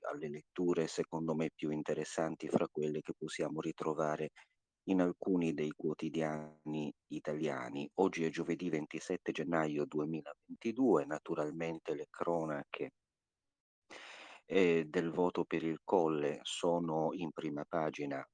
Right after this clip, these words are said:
praticamente ovunque. Ehm, vorrei aprire e chiudere questa pagina segnalando semplicemente una intervista,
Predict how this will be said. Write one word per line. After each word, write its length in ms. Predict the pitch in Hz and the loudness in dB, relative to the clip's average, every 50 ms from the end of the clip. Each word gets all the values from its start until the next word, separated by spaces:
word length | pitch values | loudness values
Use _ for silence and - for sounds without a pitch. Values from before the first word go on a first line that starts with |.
| _ _ _ _ | _ _ _ _
praticamente 800 | - - 73 - - - - 80 76 76 73 71 71 - 73 71 | -6 -6 -6 -6 -8 -4 -2 -2 0 0 -2 -4 -4 -4 -2 2
ovunque. 800 | 80 104 117 110 - 101 90 90 92 92 - - 110 117 117 - - - - - - - - - | 4 4 4 2 0 -2 -2 -2 -2 -4 2 4 6 6 6 4 -2 -14 -14 -14 -14 -16 -10 -6
Ehm, 800 | - 87 80 - - 80 82 80 73 71 71 71 - - - _ _ 78 80 82 | -4 -2 -2 -4 -4 -8 -8 -8 -8 -10 -10 -12 -14 -16 -18 _ _ -14 0 6
vorrei 520 | 101 104 104 - 107 95 80 76 73 76 | 6 8 8 8 8 6 6 6 4 2
aprire 460 | 76 73 - - 107 107 101 80 80 | 2 0 0 0 0 2 2 2 2
e 80 | 80 - | 0 -4
chiudere 460 | - - - 90 78 69 - - - - | -4 -2 -2 -2 0 0 0 -2 -2 -4
questa 360 | - 80 78 - - 110 104 | -6 -8 -8 -2 0 0 2
pagina 500 | - - 113 110 110 - 101 82 78 80 | 4 4 4 4 4 4 0 -2 -2 -2
segnalando 720 | - - - 87 82 85 85 82 78 71 71 71 71 73 | -4 -4 -2 -2 0 0 0 0 0 0 -2 -2 -4 -4
semplicemente 1080 | 71 - - 85 82 - - 92 87 - - 107 95 82 78 73 73 76 - - 98 - - - - - - - - - | -4 -4 -4 -6 -6 -4 -4 -4 -2 0 -2 0 0 0 -2 -2 -4 -6 -6 -6 -6 -6 -8 -10 -14 -14 -14 -14 -8 0
una 200 | - 104 95 85 | 2 4 4 6
intervista, 880 | 78 85 87 82 - 98 92 92 - 101 87 76 - - - - 76 60 | 4 2 0 0 -2 -2 -4 -2 -2 -4 -4 -4 -6 -10 -10 -8 -8 -8